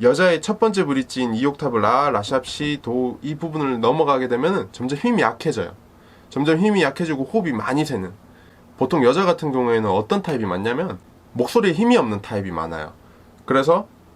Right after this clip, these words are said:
여자의 첫 번째 브릿지로 진입을 하면은 이 옥타브 라에서 라샵, 시, 도 이 부분을 지나가게 되면서 점점 힘이 약해져요.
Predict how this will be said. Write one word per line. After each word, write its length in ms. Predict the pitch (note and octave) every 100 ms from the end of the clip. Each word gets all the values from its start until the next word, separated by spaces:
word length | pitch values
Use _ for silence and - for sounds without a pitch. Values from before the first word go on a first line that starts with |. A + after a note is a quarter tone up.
| -
여자의 240 | A#2+ D3 E3
첫 180 | - A3+
번째 240 | A#3 G#3
브릿지로 520 | D3+ C#3 - - B2+
진입을 440 | A#2+ D3+ F3 D3 D#3+
하면은 460 | F3 D#3 F#3 F#2 - - -
이 100 | C3+
옥타브 320 | D3+ D#3+ B2+
라에서 640 | A#2 C#3+ D3+ D#3+ E3 F3
라샵, 480 | C3 G#2 C#3 C#3 -
시, 380 | - D#3+ D#3 D3+
도 340 | B2 B2+ C3 - - -
이 100 | E3
부분을 540 | E3+ D#3 D#3 C#3+ B2 A2 - - - -
지나가게 500 | - B2+ D3+ D#3+ D3+
되면서 400 | C#3+ C3+ C3 D#3+
점점 320 | D3 A#2 B2 D3
힘이 240 | A3 F3+
약해져요. 560 | F2+ - A2 F#2 F2